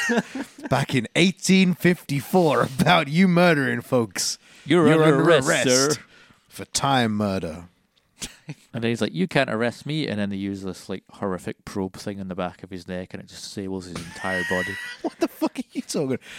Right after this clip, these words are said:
Speaker 1: Like, what's the, the stark difference between the two of us? Because in my head, Bill and Ted Bundy's time travel device was just like a little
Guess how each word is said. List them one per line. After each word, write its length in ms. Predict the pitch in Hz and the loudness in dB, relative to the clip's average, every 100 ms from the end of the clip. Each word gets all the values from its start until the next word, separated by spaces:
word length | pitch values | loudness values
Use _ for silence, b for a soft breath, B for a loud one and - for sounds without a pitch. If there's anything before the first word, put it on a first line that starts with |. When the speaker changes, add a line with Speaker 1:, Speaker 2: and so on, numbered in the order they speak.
| B B - | B B -4
Speaker 1:
Like, 220 | - - - | -2 0 0
what's 280 | 427 453 175 B B B - - - | 2 2 2 B B B -16 -10 -6
the, 300 | 220 247 240 | 2 2 4
the 140 | 202 285 | 2 2
stark 580 | - - 302 311 240 | 0 4 4 4 0
difference 340 | - 202 202 180 | -2 -2 0 2
between 280 | 147 139 139 | 6 6 4
the 140 | 123 | 2
two 180 | 123 110 | 2 2
of 60 | 101 | 2
us? 140 | 98 - B B | -4 -6 B B
Because 260 | 220 233 233 | 2 4 4
in 100 | 247 | 4
my 200 | 269 277 | 4 4
head, 400 | 214 143 113 120 B B B - | 4 2 0 -2 B B B -6
Bill 200 | 165 185 | 2 4
and 120 | 185 | 4
Ted 180 | 165 165 | 4 2
Bundy's 380 | 160 156 147 143 | 2 2 0 -4
time 300 | - 147 135 | -2 0 0
travel 260 | - 123 110 | 0 0 -2
device 380 | 101 117 123 - | 0 0 0 -2
was 140 | 120 | -4
just 140 | 135 | -2
like 160 | 127 117 | -2 0
a 40 | |
little 380 | 127 120 117 113 | 0 2 2 0